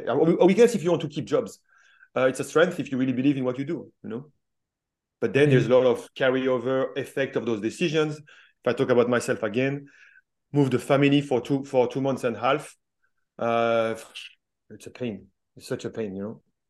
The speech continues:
Speaker 2: There's a hell of a lot of factors that go into that, isn't there? Like, you're right, it, it, all the personal stuff comes into it as well. I think,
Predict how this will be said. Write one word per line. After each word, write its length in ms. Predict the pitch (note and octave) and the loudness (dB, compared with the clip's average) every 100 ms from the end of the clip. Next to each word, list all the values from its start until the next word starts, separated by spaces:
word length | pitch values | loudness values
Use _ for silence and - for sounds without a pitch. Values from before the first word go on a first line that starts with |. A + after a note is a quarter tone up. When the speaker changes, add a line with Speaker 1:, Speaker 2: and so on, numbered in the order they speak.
| _ _ _ _ _ _ _ _ _ _ | _ _ _ _ _ _ _ _ _ _
Speaker 2:
There's 180 | B2 C3 | -8 -4
a 40 | |
hell 180 | A#2 B2+ | -2 0
of 80 | A#2+ | 0
a 40 | |
lot 140 | A2+ G#2+ | 0 -4
of 100 | - | -4
factors 380 | A#2+ - B2+ A2+ | -6 -4 -8 -6
that 100 | B2 | -4
go 180 | A#2+ A2+ | -2 -2
into 160 | A2 | -4
that, 180 | A#2 A2 | -4 -6
isn't 140 | A#2+ B2 | -4 -2
there? 140 | A#2 | -2
Like, 180 | A2+ A2+ | -2 -2
you're 100 | A2 | -2
right, 300 | A2+ A2+ A2+ | -2 -2 -4
it, 160 | A2 | -8
it, 140 | A#2+ A#2+ - | -10 -12 -6
all 100 | B2+ | -6
the 100 | A#2 | -4
personal 360 | B2+ A#2 B2 | -4 -6 -6
stuff 220 | - B2+ | -8 -8
comes 180 | - A#2+ | -4 -2
into 240 | A2+ A2 A2+ | -2 -4 -6
it 80 | |
as 100 | - | -8
well. 220 | A#2+ A#2+ A#2+ | -2 0 2
I 80 | |
think, 240 | D3 F3 | 0 -2